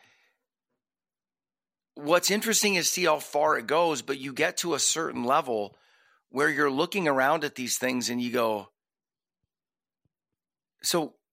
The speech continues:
you, you guys think Nvidia, the announcement today was another eighty billion dollar business that they just launched?" Do you know what I mean? Where the law of large,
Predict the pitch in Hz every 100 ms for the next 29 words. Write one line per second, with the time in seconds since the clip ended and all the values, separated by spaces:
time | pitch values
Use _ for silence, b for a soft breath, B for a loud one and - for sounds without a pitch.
0 | _ - 143 - 139 160 170 - 160 165
1 | 143 117 147 156 147 - 117 135 120 117
2 | 156 170 160 131 117 127 135 113 113 123
3 | 127 - 120 127 110 123 123 117 110 117
4 | 90 101 135 151 - 147 156 156 156 165
5 | - - _ _ _ _ _ _ _ _
6 | _ _ _ 175 214 190 202 185 151 143
7 | 160 165 165